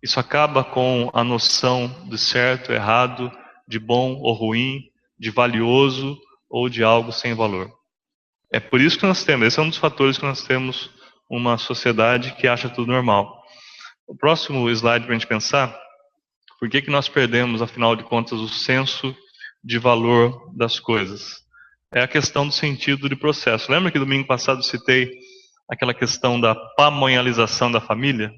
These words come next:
ou da despamonhalização da família, que é a ideia da fa-, quantos aqui não ouviram o que eu falei, que não estava aqui? Tá, então, só repetindo rapidamente, só pra gente se situar,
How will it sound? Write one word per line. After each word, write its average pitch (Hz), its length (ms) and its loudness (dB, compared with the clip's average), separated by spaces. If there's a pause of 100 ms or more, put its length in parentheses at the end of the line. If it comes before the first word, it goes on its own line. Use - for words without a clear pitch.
(120)
ou 120 180 0
da 117 100 2
despamonhalização 123 1300 0
da 113 100 -2
família, 113 540 -4 (840)
que - 80 -6
é 123 60 6
a 127 60 6
ideia 127 420 4
da 127 140 0
fa-, - 180 -6 (320)
quantos 196 260 2
aqui 165 220 0
não 175 160 4
ouviram 127 680 2
o 107 80 -14
que - 80 -2
eu 107 60 -2
falei, 107 340 0
que 110 100 -10 (380)
não 120 80 -10
estava 117 260 0
aqui? 110 260 -4 (840)
Tá, 113 120 -4
então, 143 220 -2
só - 160 -6
repetindo 160 580 0
rapidamente, 135 840 0 (500)
só - 160 -2
pra 139 220 0
gente 127 260 -4
se - 80 -8
situar, 127 580 0